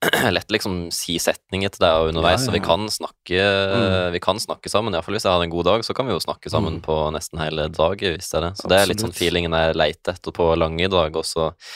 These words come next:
Speaker 1: hvis vi skal ned på fire hundre meter og sånn, da er det mer korte setninger,
Speaker 2: Mm.
Speaker 1: sånn, "Ja, det føles greit. Ja, fint. Ro litt ned. Gå litt opp i fart."
Speaker 2: Ja,
Speaker 1: Men man
Speaker 2: ja.
Speaker 1: kan, man kan, eh, kommunisere, da.
Speaker 2: Ja, så det, det er ro-,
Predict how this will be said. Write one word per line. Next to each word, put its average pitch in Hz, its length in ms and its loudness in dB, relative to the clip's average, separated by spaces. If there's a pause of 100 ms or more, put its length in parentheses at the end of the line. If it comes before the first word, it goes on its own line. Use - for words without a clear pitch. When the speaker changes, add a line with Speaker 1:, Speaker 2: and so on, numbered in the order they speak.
(400)
Speaker 1:
hvis 95 120 -2
vi 95 80 -4
skal 92 140 0
ned 87 120 0
på - 80 -10
fire 85 240 0
hundre 90 180 0
meter 101 220 2
og 85 80 -4
sånn, 82 140 -2
da 87 360 6
er 85 40 4
det 85 100 -2
mer 73 240 -4
korte - 600 -6
setninger, 80 500 -4
Speaker 2:
Mm. 73 60 -2
Speaker 1:
sånn, 73 340 -6
"Ja, 85 160 2
det 98 100 2
føles - 140 -6
greit. - 320 -4
Ja, 85 160 2
fint. - 460 -10
Ro 92 100 0
litt 87 220 -4
ned. - 180 -10
Gå 90 160 0
litt 85 140 -2
opp - 100 -8
i - 60 0
fart." - 240 -2
Speaker 2:
Ja, 90 80 2
Speaker 1:
Men 101 100 6
man 95 80 4
Speaker 2:
ja. - 20 -4
Speaker 1:
kan, 95 160 4
man 92 120 2
kan, 82 420 -2
eh, 80 100 -2
kommunisere, 92 560 2
da. - 100 -6 (340)
Speaker 2:
Ja, 107 140 2
så 120 160 -4
det, 120 320 6
det 120 240 4
er 127 60 2
ro-, 123 200 2